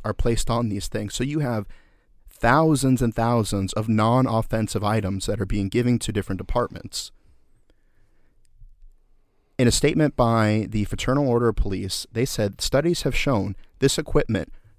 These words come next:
in regards to the ten thirty-three program, reduces crime rates, reduces the numbers of assaults against police officers, and reduces the number of complaints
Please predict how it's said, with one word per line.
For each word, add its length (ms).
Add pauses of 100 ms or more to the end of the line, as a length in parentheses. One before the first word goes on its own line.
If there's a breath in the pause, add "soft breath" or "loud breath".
in 120
regards 360
to 60
the 80
ten 200
thirty-three 440
program, 480 (220)
reduces 540
crime 380
rates, 340 (280 soft breath)
reduces 500
the 80
numbers 480
of 100
assaults 440
against 320
police 300
officers, 540
and 160
reduces 520
the 100
number 500
of 140
complaints 840